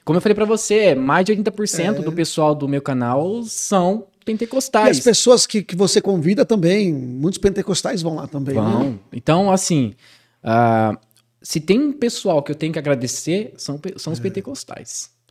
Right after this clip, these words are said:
Speaker 1: Né? Apesar de eu não crer em algumas coisas, né?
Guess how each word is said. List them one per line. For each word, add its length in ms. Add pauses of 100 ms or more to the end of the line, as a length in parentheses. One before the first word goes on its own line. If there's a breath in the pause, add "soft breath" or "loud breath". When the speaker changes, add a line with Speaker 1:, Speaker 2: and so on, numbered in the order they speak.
(140)
Speaker 1:
Né? 160
Apesar 520
de 100
eu 40
não 140
crer 340
em 60
algumas 420
coisas, 460
né? 220